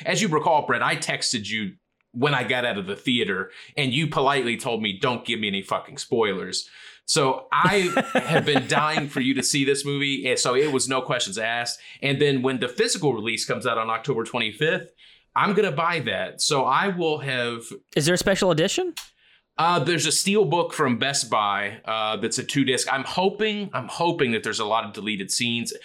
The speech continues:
Speaker 1: Ideally, I wish they would just release the four hour cut. I know that will never happen, but I will definitely report back to you and let you know if it's feature wise worth it. 'Cause one of the things we bemoaned is the death of special features.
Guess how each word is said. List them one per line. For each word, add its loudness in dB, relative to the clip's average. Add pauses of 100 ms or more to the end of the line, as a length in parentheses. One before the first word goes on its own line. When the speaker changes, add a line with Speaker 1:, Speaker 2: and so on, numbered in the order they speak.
(140)
Speaker 1:
Ideally, 4
I 2
wish 0
they -2
would -6
just -4
release -4
the -8
four 0
hour -2
cut. -4
I -4
know -4
that -6
will -8
never -6
happen, -4
but -4 (320)
I 2
will 2
definitely -2
report -2
back -2
to -4
you 0
and -2
let -4
you -6
know -4
if -10
it's -6
feature -2
wise -2
worth -6
it. -12 (260)
'Cause -2 (260)
one 2
of 4
the 2
things -2
we 0
bemoaned -2
is -6
the -4
death -4
of -8
special -6
features. -10